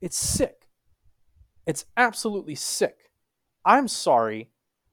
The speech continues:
but hockey is the most demanding major four sport, period. Period.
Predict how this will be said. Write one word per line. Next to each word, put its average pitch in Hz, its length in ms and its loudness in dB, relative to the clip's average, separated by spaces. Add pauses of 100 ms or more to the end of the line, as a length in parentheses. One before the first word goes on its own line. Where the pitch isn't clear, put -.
(200)
but 160 140 4
hockey 226 640 2
is 135 360 0
the 170 280 -4
most 202 340 4
demanding 135 560 -2
major 127 320 0
four 123 300 -4
sport, 107 480 -4 (1200)
period. 117 440 -4 (1600)
Period. 117 460 -2